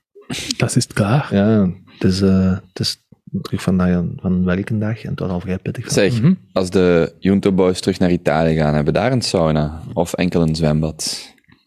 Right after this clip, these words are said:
Speaker 2: En de zomer in de sauna, ja.
Speaker 3: All day, every day?
Speaker 1: Kunnen we optiekjes binnensturen, hè? Ik heb er al een paar gevonden van waar we kunnen gaan zitten. Maar,
Speaker 2: Ik
Speaker 1: eh,
Speaker 2: moet het ook nog eens bezien. Ik heb hem gezien dat je van alles hebt gestuurd, maar ik,
Speaker 3: Moeten,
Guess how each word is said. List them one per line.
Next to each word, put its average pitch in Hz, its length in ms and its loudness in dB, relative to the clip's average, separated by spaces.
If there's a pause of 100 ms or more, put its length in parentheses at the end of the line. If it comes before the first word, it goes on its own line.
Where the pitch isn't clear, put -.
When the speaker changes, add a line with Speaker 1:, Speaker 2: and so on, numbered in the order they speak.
(720)
Speaker 2:
En - 140 0
de 82 60 2
zomer 90 300 2
in 120 80 2
de 117 60 2
sauna, 131 420 -4
ja. 143 180 -4 (1500)
Speaker 3:
All 85 200 2
day, 82 140 4
every 87 240 0
day? 104 320 0 (680)
Speaker 1:
Kunnen 110 220 -2
we 101 60 0
optiekjes 135 480 0
binnensturen, 147 560 2
hè? 151 80 4
Ik 185 100 0
heb 127 100 -2
er 113 80 -14
al 107 60 -4
een 104 80 -2
paar 107 200 0
gevonden 107 400 2
van 143 140 6
waar 143 180 4
we 143 80 0
kunnen 143 220 2
gaan 135 160 0
zitten. 165 300 -2 (120)
Maar, 107 300 0
Speaker 2:
Ik 104 60 -2
Speaker 1:
eh, 101 60 -2
Speaker 2:
moet 110 80 4
het 107 140 2
ook - 80 -2
nog 113 120 4
eens 101 120 2
bezien. 98 340 0
Ik - 340 -8
heb - 0 -
hem 110 160 2
gezien 107 260 0
dat 113 120 2
je 120 80 0
van 104 100 2
alles 107 160 2
hebt 113 120 -2
gestuurd, - 300 -4
maar 95 140 -2
ik, 80 140 -2
Speaker 3:
Moeten, 85 140 4